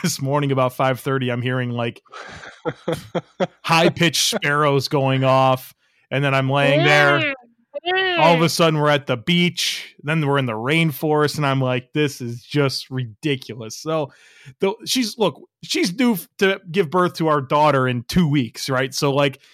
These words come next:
Speaker 1: I'm not gonna say much to her, but man, it was a nice, uh, unleashing session here to start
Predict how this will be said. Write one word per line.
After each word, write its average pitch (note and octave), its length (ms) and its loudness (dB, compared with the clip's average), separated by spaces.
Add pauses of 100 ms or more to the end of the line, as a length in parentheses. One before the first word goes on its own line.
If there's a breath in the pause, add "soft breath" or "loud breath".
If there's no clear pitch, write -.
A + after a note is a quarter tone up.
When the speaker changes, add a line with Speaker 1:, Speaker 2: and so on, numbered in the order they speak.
(240 soft breath)
Speaker 1:
I'm C4 180 2
not G3+ 180 4
gonna D3+ 160 2
say D#3+ 280 2
much D#3+ 340 2
to B2+ 160 -2
her, D#3+ 340 4
but B2 220 -6
man, D#3 320 0
it C#3 80 0
was C#3 160 0
a C#3 60 2
nice, C#3+ 340 2
uh, B2+ 300 0 (100)
unleashing C#3+ 600 -2
session B2+ 400 -2
here A#2+ 200 -2
to A2 80 -8
start B2 340 -4